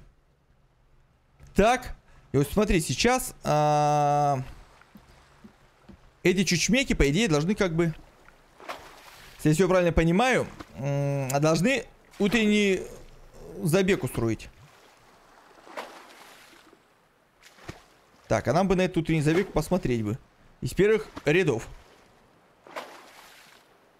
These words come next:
То есть это где-то вот так должно быть. Так.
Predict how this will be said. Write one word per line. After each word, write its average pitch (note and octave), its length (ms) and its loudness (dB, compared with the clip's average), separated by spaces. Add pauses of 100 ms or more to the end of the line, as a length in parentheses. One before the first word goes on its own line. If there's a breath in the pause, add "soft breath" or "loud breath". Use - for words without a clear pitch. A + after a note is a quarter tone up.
(2250)
То - 80 -12
есть - 160 -4
это F#3+ 180 0
где-то F#3 240 0
вот E3 140 0
так B2+ 160 -2
должно G2 260 -8
быть. - 220 -14 (3000)
Так. C#3+ 280 -2